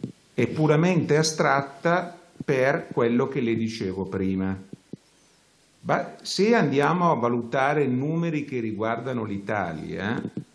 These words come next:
noi sostanzialmente in questi ultimi tre anni, quindi in un quadro comunque di Cina in lockdown da covid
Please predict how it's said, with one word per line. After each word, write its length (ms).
noi 360
sostanzialmente 1080
in 140
questi 320
ultimi 500
tre 220
anni, 520
quindi 320
in 80
un 180
quadro 520
comunque 560
di 420
Cina 640
in 240
lockdown 960
da 160
covid 840